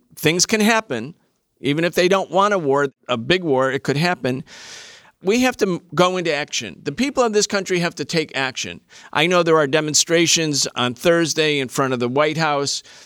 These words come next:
Answer Coalition, Black Alliance for Peace, Code Pink, Popular Resistance, some other organizations are doing it.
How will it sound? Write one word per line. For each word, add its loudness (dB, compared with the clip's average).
Answer 0
Coalition, 2
Black 0
Alliance -2
for -6
Peace, 0
Code -2
Pink, -4
Popular 0
Resistance, -2
some -2
other 4
organizations 0
are 2
doing 2
it. -2